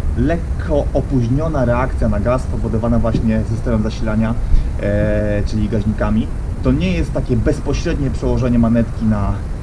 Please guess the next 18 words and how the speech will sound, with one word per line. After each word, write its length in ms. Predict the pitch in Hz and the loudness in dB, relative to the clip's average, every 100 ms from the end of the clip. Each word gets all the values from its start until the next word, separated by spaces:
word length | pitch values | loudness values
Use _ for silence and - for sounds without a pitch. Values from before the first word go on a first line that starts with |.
| - - - | -4 -4 0
na 120 | 110 | 0
tylne 320 | - 127 123 | 0 0 2
koło, 300 | 113 139 135 | 0 0 0
tylko 240 | 123 123 123 | -2 -2 -2
to 60 | |
jest 120 | 127 127 | -2 -2
takie 260 | 117 127 | -2 0
lekkie 540 | 123 131 - - - 135 | 2 2 0 -2 -4 -2
opóźnienie, 520 | - 120 131 139 131 | 0 0 0 0 0
jak 160 | 123 | 0
we 160 | 117 120 | 0 -2
współczesnych, 560 | - 113 127 - 120 110 - - - 120 | -2 -2 -2 0 0 -2 -2 -4 -2 0
e, 140 | 113 | 2
samochodach, 640 | 113 120 117 123 120 117 - | 2 0 0 0 0 -2 -2
e, 560 | 113 110 110 113 110 110 | 0 2 2 2 2 0
z 260 | - - | -4 -6
taką, 200 | 127 | -8
e, 40 | 123 | -6